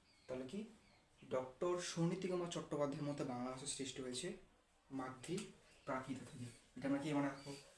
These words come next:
সুনীতি কুমার, ম আছে, মাগধী। তার মতে দশম শতাব্দীতে, অর্থাৎ নয়শো পঞ্চাশ শতাব্দীতে। তাহলে কি আমরা কি জানতে পারলাম? যে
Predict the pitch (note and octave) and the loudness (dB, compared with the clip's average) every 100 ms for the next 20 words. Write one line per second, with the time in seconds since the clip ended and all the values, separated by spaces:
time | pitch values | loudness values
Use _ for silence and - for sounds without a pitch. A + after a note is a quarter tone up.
0 | - - D#3+ D#3 D#3+ E3 D3 C3 C3 A2+ | -14 -6 -2 -2 -2 -4 -2 0 0 -2
1 | - B2+ C3 C3+ C3 E3+ F#3+ - - - | -4 0 0 0 -2 -4 -8 -12 -20 -20
2 | - C3 B2 A#2+ A#2 A2+ - - - - | -6 -4 -2 -4 -10 -14 -16 -20 -20 -20
3 | _ - - - - - - - - C#3+ | _ -20 -20 -20 -20 -20 -20 -16 -2 0
4 | D3 D3 E3 - F#3+ F#3 - D#3+ D3+ B2+ | 2 0 0 0 2 0 0 -2 -2 -2
5 | B2+ B2+ - E3 D3 C3+ C3+ - F3 G#3 | -2 -2 -4 -4 -2 -2 -2 0 0 0
6 | - - - - - - - _ - D3 | -8 -20 -20 -20 -20 -20 -20 _ -2 2
7 | D3 D3 D#3 - - - - - - - | 4 2 0 0 -2 -10 -20 -20 -20 -20
8 | - - - - - - - C#3+ B2+ A2 | -20 -18 -18 -20 -8 0 2 2 -2 -4
9 | G#2+ - - - - - - - - - | -10 -12 -18 -20 -20 -20 -20 -20 -20 -20
10 | - - - - - - - - - - | -20 -20 -20 -20 -20 -20 -20 -20 -20 -20
11 | - - - - C#3+ D3 E3 D#3+ E3 D#3+ | -20 -20 -20 -4 0 2 4 4 4 2
12 | D#3 D3+ E3 D#3+ E3 E3+ F3 A#3+ | 2 2 4 4 4 2 0 -2